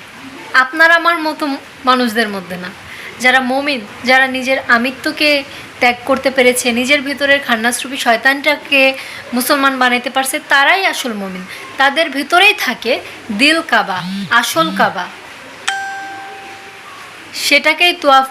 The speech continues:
করে তারা হজ পরিপূর্ণ করে।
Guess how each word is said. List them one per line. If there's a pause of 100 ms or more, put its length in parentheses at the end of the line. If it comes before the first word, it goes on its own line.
করে (380)
তারা (240)
হজ (160)
পরিপূর্ণ (140)
করে।